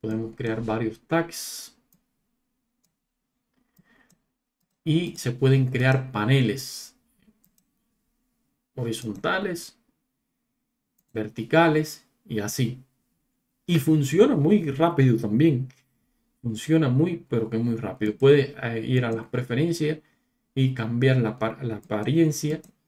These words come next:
Eh, como pueden ver aquí. Ok, puede cambiarlo, pero para ello necesita aplicar lo que son los colores predefinidos,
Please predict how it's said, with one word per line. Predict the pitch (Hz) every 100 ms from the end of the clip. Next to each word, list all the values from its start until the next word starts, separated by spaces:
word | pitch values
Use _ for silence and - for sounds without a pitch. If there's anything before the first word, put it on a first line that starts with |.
| _ _ _ _ _ _ _ _ -
Eh, | 120 117 117 113 113 113 113 123
como | 123 120
pueden | 113 117 117 120
ver | 127
aquí. | 123 113 180 208 - _ _ _ _
Ok, | _ _ 165 190 208 208
puede | - 113
cambiarlo, | 107 107 104 127 135 135 135 135 135 135 139 - _
pero | - 117
para | 113 101 117
ello | 127 131
necesita | - 117 110 110 120
aplicar | 107 110 107 113 113 - _ _ - - -
lo | 113
que | 113
son | 113 127 127
los | 120 - - _
colores | - 120 127 131
predefinidos, | - 131 120 113 - 117 139 135 131